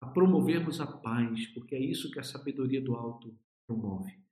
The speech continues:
Essa é a minha oração, louvor e gratidão ao Senhor,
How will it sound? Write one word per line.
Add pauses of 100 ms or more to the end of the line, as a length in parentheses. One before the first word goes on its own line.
(360)
Essa
é
a
minha
oração,
louvor
e
gratidão
ao
Senhor,